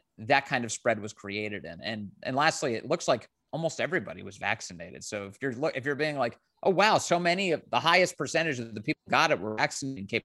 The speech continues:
Cod." Yeah, because I think, like, ninety-five percent of the people who might have been at this event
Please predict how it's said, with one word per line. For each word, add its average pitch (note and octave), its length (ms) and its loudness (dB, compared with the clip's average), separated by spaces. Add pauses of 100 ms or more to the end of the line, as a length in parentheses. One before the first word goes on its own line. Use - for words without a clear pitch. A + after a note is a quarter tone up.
(100)
Cod." D#3+ 240 2 (280)
Yeah, G3 220 4
because B2 560 -4 (260)
I B2 40 -4
think, E3+ 200 0
like, C#3 160 4
ninety-five C#3+ 760 2
percent C3+ 300 0
of A2+ 80 -2
the A2 60 -4
people C#3+ 240 -2
who A2+ 100 0
might A#2 200 6
have G2+ 100 0
been A#2+ 160 2
at D3 120 0
this G#2 160 -4
event G#2+ 400 2